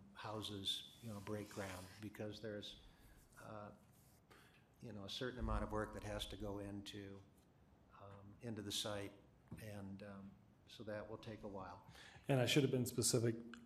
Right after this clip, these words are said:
Speaker 2: more so for the horizontal development, all the public infrastructure and
Speaker 1: Oh,
Speaker 2: the
Speaker 1: public infrastructure.
Speaker 2: lot grading and all that goes into that.
Speaker 1: Um,
Speaker 2: Twelve months, fifteen months?
Speaker 1: y-, yeah, it, it's, it <clears throat> probably anywhere from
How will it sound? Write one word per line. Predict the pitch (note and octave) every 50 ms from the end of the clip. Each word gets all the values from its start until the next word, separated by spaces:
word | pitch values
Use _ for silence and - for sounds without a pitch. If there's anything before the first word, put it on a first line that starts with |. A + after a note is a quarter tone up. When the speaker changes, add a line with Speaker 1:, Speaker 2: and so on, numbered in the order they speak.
| - - - - - -
Speaker 2:
more | F#3+ F#3 D3+ D#3 D#3 D3+
so | D3 - D#3 C3+
for | - - C#3
the | A#2+ A#2+ A2
horizontal | A2 - C#3+ C3+ B2+ B2 A2+ B2 A#2+ A#2 A#2+ A#2+
development, | A#2 A#2 A#2 A#2 A2+ A2 A2 A2 G#2+ G#2+
all | G#2+ G#2+
the | A2 A2 - - - - -
public | - B2 A2+ A#2 G#2+ A2 B2
infrastructure | A2+ G#2+ A2+ A2 - - A#2 A2+ A#2 - - A#2+ A2+ A2+ A2+ A2+
and | A2 G#2+
Speaker 1:
Oh, | A2 G#2+
Speaker 2:
the | G#2+
Speaker 1:
public | A2 - C3+ C3 A#2 G2+
infrastructure. | A#2+ A#2 - - G#2+ - B2 B2 B2 B2 B2
Speaker 2:
lot | A2
grading | B2 B2 B2 A#2+ A#2 A#2+ A#2+ B2 A#2+ A#2 A2+
and | A2+ A2+ A2+ A2 - -
all | C3+ B2 A#2+
that | A#2+ A2+ A#2
goes | A2+ G#2+ G#2+
into | A2 A2 A2
that. | A2 A2 A2 A2 A2 A2 - - - - - - - - - - -
Speaker 1:
Um, | C3 B2+ B2+ B2 B2 A#2+
Speaker 2:
Twelve | A#2+ A#2+ A2 G#2+
months, | G#2+ G#2+ G#2+ A2+ A#2+ A#2+ - - - - - -
fifteen | B2 - - - A#2+ A#2
months? | A2+ A2+ A#2 A#2+ - -
Speaker 1:
y-, | - - - - - - - - - - - D3
yeah, | C#3+ C#3 C#3 C3 B2 A#2+ A#2 - C3
it, | C3+ C3+ C3 C3+
it's, | C3+ C#3 C3 C3+ - - -
it | B2 A#2+ A#2+ A#2 - - - - - - - - - - - - - _ _ _ _ _ _ _ _ _ _ _ _ - _ _ - - - -
<clears throat> | - - - - - - - - - - - - - - - -
probably | - C3+ C3+ D3 C#3+ D3 - C3 B2+ C3 C3
anywhere | C#3+ D3+ D3+ D3 C3+ C3+ B2+ B2+ B2+ - -
from | - A#2+ A#2 A2+ A2+ A2+ A2 A2 G#2+ G#2+ G#2+